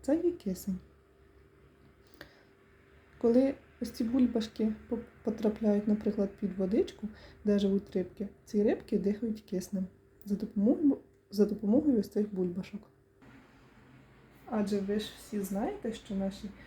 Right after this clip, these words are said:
рибки, навіть якщо вони живуть у водичці, да, от, наприклад, у ставку або у морі, то вони не дихають водичкою, так? Вони дихають так само киснем, який до них потрапляє за допомогою ось таких бульбашок.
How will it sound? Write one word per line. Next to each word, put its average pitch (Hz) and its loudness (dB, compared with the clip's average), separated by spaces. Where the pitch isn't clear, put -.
рибки, 208 -4
навіть 196 0
якщо 196 -6
вони 202 -2
живуть 190 -4
у 202 -6
водичці, 190 -2
да, 202 0
от, 320 -4
наприклад, 190 -4
у 196 -8
ставку 196 -10
або 190 -4
у 185 -2
морі, 247 0
то 208 -8
вони 214 2
не 247 2
дихають 247 -2
водичкою, 208 -2
так? 240 -6
Вони 214 0
дихають 247 -6
так 196 -12
само 247 -2
киснем, 190 -4
який 185 -6
до 226 -4
них 202 -4
потрапляє 214 -8
за - -14
допомогою 220 -6
ось 190 -12
таких - -12
бульбашок. 185 -8